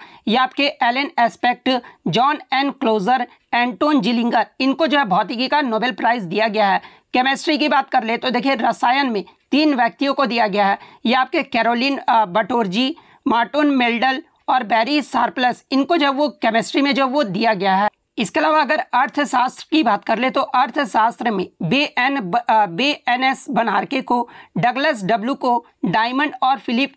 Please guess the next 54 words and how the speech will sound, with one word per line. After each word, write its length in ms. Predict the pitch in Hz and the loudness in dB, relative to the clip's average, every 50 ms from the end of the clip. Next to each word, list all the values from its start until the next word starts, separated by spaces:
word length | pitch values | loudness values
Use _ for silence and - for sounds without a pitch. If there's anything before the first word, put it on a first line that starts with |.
| _ - | _ 0
एच 240 | 233 233 - - | 0 0 -2 -4
डाइबिक 580 | 240 208 147 277 233 247 262 208 269 285 - _ | -8 -6 -2 0 0 0 0 -2 -2 -4 -2 _
को 80 | - 262 | -2 0
जो 160 | 202 269 262 | 0 0 0
वो 140 | 240 302 285 | 0 0 0
दिया 280 | 185 175 190 240 240 | 0 0 0 0 0
गया 200 | 214 170 185 180 | 0 0 0 0
है। 140 | 180 196 185 - - - _ _ - | 0 0 -2 -4 -10 -20 _ _ -2
तो 60 | 254 | -2
ये 200 | 240 190 302 311 | 0 0 0 -2
फैक्ट 480 | - - _ - 226 226 226 _ - | -2 -4 _ -2 -2 -2 -4 _ -4
भी 160 | 277 240 254 269 | -2 0 2 2
आपको 300 | 277 269 269 _ 285 277 | 0 0 -2 _ -4 -4
ध्यान 260 | 226 190 185 180 196 | -2 -2 -2 -2 0
में 120 | 202 208 | 0 0
रखना 240 | 196 208 - 247 214 | -2 -2 -2 -2 0
है। 160 | 202 214 208 - - - - _ _ - | 0 0 -2 -4 -12 -20 -20 _ _ 0
नेक्स्ट 380 | 214 233 262 247 - - - | 0 0 0 -2 -6 -10 -2
क्वेश्चन 240 | - 330 330 262 330 | 0 0 0 2 0
आपका 200 | 311 302 302 311 | 0 0 0 0
यहाँ 120 | 302 277 | 0 0
पर 80 | - - | 2 0
आता 160 | 214 214 311 | 0 0 -2
है 40 | 247 | -4
कि 120 | - 311 | -4 -2
दो 100 | 240 208 | 0 0
हज़ार 200 | 240 254 269 269 | 0 0 0 -2
बाईस 380 | 202 170 214 220 262 277 247 - | 0 0 0 0 0 -2 -6 -6
का 220 | - - 220 185 - - - - - _ _ | -2 -2 -2 -2 -2 -6 -20 -20 -20 _ _
अंतर्राष्ट्रीय 640 | 254 285 302 254 - 285 277 277 254 - - 294 285 | -2 0 0 -2 0 0 0 0 0 -2 -2 0 0
योग 300 | 254 185 208 233 240 202 | 0 0 0 0 -2 -2
दिवस 340 | 196 254 233 262 254 - - | -2 0 0 0 -2 -2 -6
की 180 | - - 247 | -4 -2 -2
जो 100 | 220 277 | 0 0
है 100 | 269 269 | 0 0
थीम 360 | - - - - 277 294 320 339 | -2 -6 -4 0 2 2 2 0
पूछी 360 | - - 226 208 - - - | 0 -2 -4 -2 -2 -4 -4
गई 160 | - 214 208 | -2 -2 -2
थी। 240 | 170 - 220 196 - - - _ _ _ | -2 -2 -4 -4 -4 -8 -20 _ _ _
तो 80 | 254 262 | 0 0
देखिए, 200 | 294 240 302 302 | 2 0 0 0
दो 100 | 254 269 | 0 0
हज़ार 180 | 262 277 269 | 0 0 0
बाईस 340 | 208 247 262 285 247 - - | 0 -2 -4 -4 -6 -10 -4
अंतर्राष्ट्रीय 640 | - 247 233 196 247 240 254 - - 320 269 247 214 | -4 -4 -2 0 0 0 0 0 -2 -2 -2 0 0
योग 160 | 214 226 202 | -2 -2 0
दिवस 260 | 185 254 240 254 - | -2 -2 -2 -2 -2
का 100 | - 269 | -2 -4
जो 120 | 247 202 262 | -2 0 0
आपका 300 | 247 240 - - 269 254 | 0 0 0 0 -2 -2
विषय 420 | 202 165 202 214 190 - 285 285 | -2 -4 -6 -4 -2 0 0 2
रहा 180 | 254 233 196 170 | 2 2 0 0
था 120 | - 185 | 0 0
ना, 160 | 185 214 - | 2 0 0